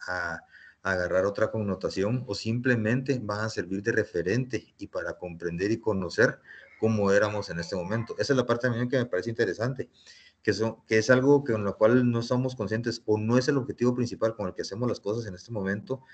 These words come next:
pero que en un futuro nuestros objetos, nuestros productos, ¿verdad? Puede ser que hablen tanto bien como mal o simplemente cuenten cómo éramos en este momento, lo que éramos en este momento.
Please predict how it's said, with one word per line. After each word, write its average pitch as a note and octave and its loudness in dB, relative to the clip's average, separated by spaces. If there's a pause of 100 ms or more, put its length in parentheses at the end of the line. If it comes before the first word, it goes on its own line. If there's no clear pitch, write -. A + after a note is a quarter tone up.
(300)
pero G2+ 4
que - -2
en G2 0
un A2+ -2
futuro C3+ -2
nuestros G2 -6
objetos, A2+ -4
nuestros F2 -8
productos, G#2 -6 (260)
¿verdad? G2 -2 (380)
Puede A2 4
ser G#2+ 6
que G#2+ 4
hablen G#2+ 2 (160)
tanto A#2+ 0
bien D#3+ 4
como F#2 -6
mal E3 -2 (400)
o E3+ 2 (120)
simplemente B2+ 0
cuenten B2 0
cómo A2 -4
éramos A2 -4
en F2 -8
este F2 -10
momento, G2 -6
lo F2+ -6
que F2 -2
éramos G#2 -4
en E2+ -8
este E2 -10
momento. E2 -8